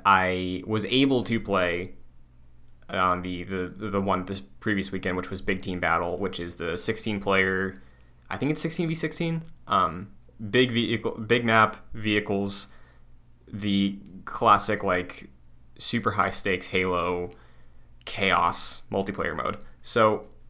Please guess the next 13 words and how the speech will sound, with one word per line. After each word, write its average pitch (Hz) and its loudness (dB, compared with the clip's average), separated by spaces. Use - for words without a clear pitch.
first 190 4
weekend 151 4
I 110 4
put 120 2
way 113 4
more 107 4
time 110 6
into 135 0
because 113 -2
I 101 6
was 101 4
playing 101 2
with 98 2